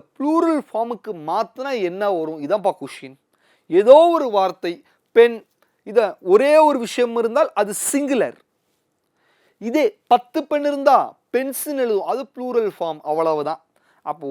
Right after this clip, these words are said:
ஒரே ஒரு விஷயம் காணப்பட்டால் சிங்குலரு, அதே பத்து பென்னு காணப்பட்டா ப்ளூரல் ஃபார்ம்னு சொல்றோம், பென்ஸ். இப்போ எக்ஸாம்பிள் என்னது? பி இ என், பென்னு, ஒரே ஒரு பென், நிறைய இருந்தா பென்ஸ்ன்னு எழுதுவோம், அது என்னது?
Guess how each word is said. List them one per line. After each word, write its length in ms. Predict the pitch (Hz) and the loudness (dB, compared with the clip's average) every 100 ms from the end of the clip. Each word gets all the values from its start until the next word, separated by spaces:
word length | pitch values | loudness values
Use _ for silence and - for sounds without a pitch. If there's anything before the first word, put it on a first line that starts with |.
| 139 | 0
ஒரே 200 | 170 269 311 | 8 10 10
ஒரு 140 | 294 247 | 6 -2
விஷயம் 240 | - 226 208 | -4 -4 -4
காணப்பட்டால் 580 | 196 190 170 180 170 156 - | -6 -6 -6 -4 -4 -4 -8
சிங்குலரு, 560 | 208 233 254 214 175 160 160 _ _ - | -10 -2 2 2 2 -2 -6 _ _ 2
அதே 140 | 220 214 170 | 4 4 0
பத்து 280 | - - 311 | -4 -6 -4
பென்னு 240 | 311 302 311 | -2 -4 -4
காணப்பட்டா 540 | 254 214 185 180 - 165 - | -2 -4 -4 -8 -4 -6 -6
ப்ளூரல் 360 | - 277 285 240 - | -8 -6 -4 -4 -6
ஃபார்ம்னு 340 | 165 160 202 - | -8 -8 -12 -12
சொல்றோம், 340 | 151 139 139 - | -10 -10 -10 -8
பென்ஸ். 260 | 180 170 - - | -8 -8 -14 -16
இப்போ 120 | 196 214 | -10 -10
எக்ஸாம்பிள் 360 | 190 269 294 254 | -4 -4 -4 -4
என்னது? 220 | 262 247 165 120 _ _ _ _ - | -2 -2 -2 -8 _ _ _ _ -8
பி 120 | 262 285 262 247 | -4 -4 -4 -6
இ 20 | 254 | -6
என், 100 | 233 180 | -8 -4
பென்னு, 300 | 233 233 208 - _ 185 | -4 -4 -12 -14 _ -8
ஒரே 160 | 196 254 277 | -2 0 2
ஒரு 120 | 226 - | 0 -4
பென், 160 | 180 180 _ _ _ 190 | -8 -10 _ _ _ -6
நிறைய 260 | 226 285 277 | -4 -2 -2
இருந்தா 200 | 262 254 226 | -4 -4 -6
பென்ஸ்ன்னு 380 | 226 - 233 | -8 -10 -10
எழுதுவோம், 220 | 214 190 202 | -8 -6 -6
அது 100 | 240 | -6
என்னது? 180 | 269 | -8